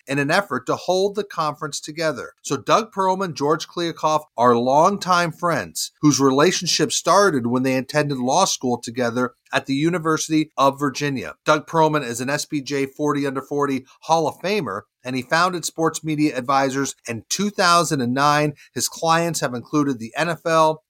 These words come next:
nascar, and Little League Baseball, among many others. Now he's working with the Pac-twelve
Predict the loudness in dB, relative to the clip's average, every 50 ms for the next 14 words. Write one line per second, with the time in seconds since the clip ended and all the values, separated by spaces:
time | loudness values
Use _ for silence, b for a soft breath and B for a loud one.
0 | -2 0 2 2 2 0 -2 -4 -2 0 0 0 -2 -2 -6 _ -10 -8 -4 -2
1 | -2 0 2 2 0 0 0 -2 -2 0 0 -2 -2 -2 -2 0 0 -2 -2 -4
2 | -4 -2 -2 -2 -2 -2 -2 0 0 0 0 0 -2 -2 -2 -2 -2 -4 -4 -6
3 | -12 _ -2 0 2 4 4 2 0 -2 -4 -6 -4 -2 -2 -2 -2 -2 -4 -6
4 | -6 -4 -4 -6 -6 -4 0 0 0 0 0 -4 -4 -2 0 2 2 2 0 -2
5 | -4